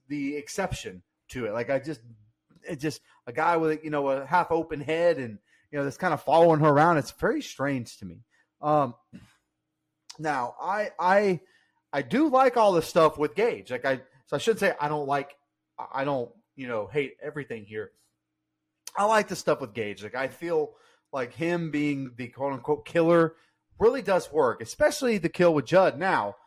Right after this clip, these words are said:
how he got so distracted that he let a three-year-old, dead three-year-old, by the way, kill him, I'll never understand,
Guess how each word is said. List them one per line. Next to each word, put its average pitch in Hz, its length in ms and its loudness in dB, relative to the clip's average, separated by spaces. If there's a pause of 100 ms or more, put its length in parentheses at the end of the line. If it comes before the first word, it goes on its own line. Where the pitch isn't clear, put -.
(640)
how 247 500 2
he 214 140 2
got 208 320 4
so 214 160 2
distracted 185 580 -2
that 143 140 -2
he 156 100 -4
let 156 160 2
a 131 80 0
three-year-old, 135 720 2 (600)
dead 147 400 2 (240)
three-year-old, 110 360 0
by 98 140 -2
the 95 80 -8
way, 90 300 -10
kill 202 260 -2
him, 135 200 -2
I'll 123 160 -2
never 123 300 -2
understand, 95 540 -10